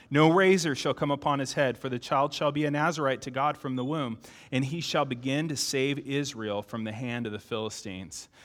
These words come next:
Um, this, this practice of being a Nazarite is something in Numbers six, and it was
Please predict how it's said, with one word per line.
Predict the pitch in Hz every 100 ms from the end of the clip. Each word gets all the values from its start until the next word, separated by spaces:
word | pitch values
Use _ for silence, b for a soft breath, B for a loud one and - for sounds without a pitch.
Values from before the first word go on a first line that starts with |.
| B B
Um, | 139 143 131 B B -
this, | 156 156 -
this | 156 143
practice | - 165 190 185 160
of | 147
being | 143 131
a |
Nazarite | 123 127 165 165 139 120 117
is |
something | - 139 151 139
in | 123
Numbers | 123 135 131
six, | - 139 156 - - - b b 160
and | 160
it | 165
was | 170 170 170